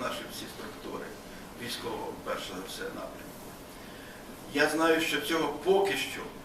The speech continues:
у нас недостатньо, ми не можемо периметр весь південно, е, східний і аж до Білорусі, ми не можемо рівномірно захистити так, як це сьогодні, ну, сконцентровані, е,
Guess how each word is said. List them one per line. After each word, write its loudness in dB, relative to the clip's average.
у 0
нас 4
недостатньо, 2
ми 2
не 4
можемо 4
периметр 0
весь -2
південно, 0
е, -10
східний 2
і 2
аж 2
до -4
Білорусі, -2
ми 2
не 0
можемо 2
рівномірно 2
захистити 2
так, 10
як -2
це -2
сьогодні, -2
ну, -4
сконцентровані, -2
е, 0